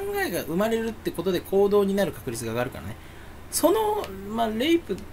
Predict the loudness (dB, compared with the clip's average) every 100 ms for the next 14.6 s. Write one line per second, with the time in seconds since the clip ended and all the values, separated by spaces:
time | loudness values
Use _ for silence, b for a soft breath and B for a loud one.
0 | -6 -2 0 0 -2 -2 -4 -4 -4 -4
1 | -2 -2 -2 -2 0 0 0 0 0 -2
2 | -6 -8 -6 -2 0 2 2 2 0 2
3 | 0 0 -2 -2 -4 -4 -6 B B -2
4 | 0 2 2 2 4 4 2 0 0 -2
5 | 0 2 2 2 2 0 0 -2 -2 -2
6 | -2 -2 -4 -4 -4 -2 -2 -2 -4 -4
7 | -4 -2 -2 -2 0 0 0 0 -2 -2
8 | -2 -2 -4 -4 -4 0 0 -2 -2 -2
9 | -2 -4 -6 -8 -8 -10 -12 -16 -16 -16
10 | -14 -8 -4 -4 -6 -12 -6 -2 0 0
11 | -2 -8 -10 -4 -2 -2 -2 -4 -2 -2
12 | 0 -2 -2 -2 -4 -4 -4 -4 -4 -4
13 | -4 -4 -6 -6 -10 -12 -14 -14 B B
14 | B B B -6 -6 -6